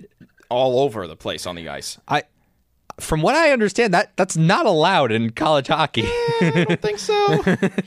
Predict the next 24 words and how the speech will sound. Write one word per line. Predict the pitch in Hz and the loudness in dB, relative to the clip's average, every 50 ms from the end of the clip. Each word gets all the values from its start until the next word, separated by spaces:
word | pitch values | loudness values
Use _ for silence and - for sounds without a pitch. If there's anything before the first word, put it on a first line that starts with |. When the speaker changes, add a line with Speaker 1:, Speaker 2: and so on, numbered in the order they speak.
| - - | -10 -6
Speaker 1:
don't | - 466 494 480 480 453 453 453 | -2 0 0 2 2 0 -2 -2
think | 466 466 453 466 | -2 -4 -4 -4
so. | - - 440 427 415 415 403 403 415 - 135 | -6 -6 -4 -4 -2 -2 -4 -6 -4 -2 0
Speaker 2:
Um, | 123 120 117 113 110 110 107 104 - - - _ - | 2 2 2 2 0 -2 -4 -6 -8 -14 -20 _ -10
so | - - | -4 -2
we'll | 117 113 | 0 0
see. | 107 - 117 98 | 0 0 0 0
Just | 90 127 196 214 - | 0 0 0 0 0
four | - 262 262 240 | 2 2 2 4
home | 233 220 220 | 2 2 2
games | 220 214 196 180 143 | 2 2 2 2 2
left, | 151 175 143 - - | 2 2 2 0 0
so | - 123 117 | 0 0 0
make | 117 123 135 160 - | 2 0 -2 -2 0
your | 170 160 156 143 - - | 0 0 0 0 -2 -4
way | 127 131 135 135 135 | -2 0 2 2 2
out | 131 135 131 - | 2 0 0 0
to | - 120 113 | 0 0 0
Mullet | 110 113 120 123 120 113 | 2 2 2 2 2 2
Arena | 110 113 117 110 | 2 2 0 0
if | 98 - | -2 -2
you | - 104 | 0 0
wanna | 101 101 98 92 | 0 0 -2 -2
see | - 110 104 101 95 98 | -2 0 0 0 0 -2